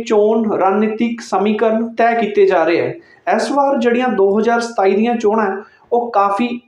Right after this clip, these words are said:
ਅਹਿਮ ਹੋਣ ਵਾਲੀਆਂ ਹੈ, ਕਿਉਂਕਿ ਇਸ ਦੇ ਵਿੱਚ ਬੇਸ਼ੱਕ ਜਿਹੜੀਆਂ ਰਵਾਇਤੀ ਪਾਰਟੀਆਂ ਚੱਲੀਆਂ ਆ ਰਹੀਆਂ, ਉਹਨਾਂ ਦੇ ਵਿੱਚੋਂ ਜਿਵੇਂ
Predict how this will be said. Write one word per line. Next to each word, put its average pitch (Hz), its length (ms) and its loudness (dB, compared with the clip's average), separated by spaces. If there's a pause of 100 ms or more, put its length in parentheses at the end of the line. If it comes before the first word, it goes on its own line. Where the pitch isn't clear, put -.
ਅਹਿਮ 226 240 0
ਹੋਣ 220 220 0
ਵਾਲੀਆਂ 202 380 2
ਹੈ, 214 120 -4 (360)
ਕਿਉਂਕਿ 226 300 2
ਇਸ 220 400 0
ਦੇ 247 120 4
ਵਿੱਚ 247 360 -2 (600)
ਬੇਸ਼ੱਕ 240 460 0
ਜਿਹੜੀਆਂ 254 300 -2
ਰਵਾਇਤੀ 208 460 0
ਪਾਰਟੀਆਂ 226 420 0
ਚੱਲੀਆਂ 220 360 0
ਆ 190 240 0
ਰਹੀਆਂ, 190 320 0 (500)
ਉਹਨਾਂ 269 320 0
ਦੇ 269 200 0 (320)
ਵਿੱਚੋਂ 190 320 -2
ਜਿਵੇਂ 240 280 2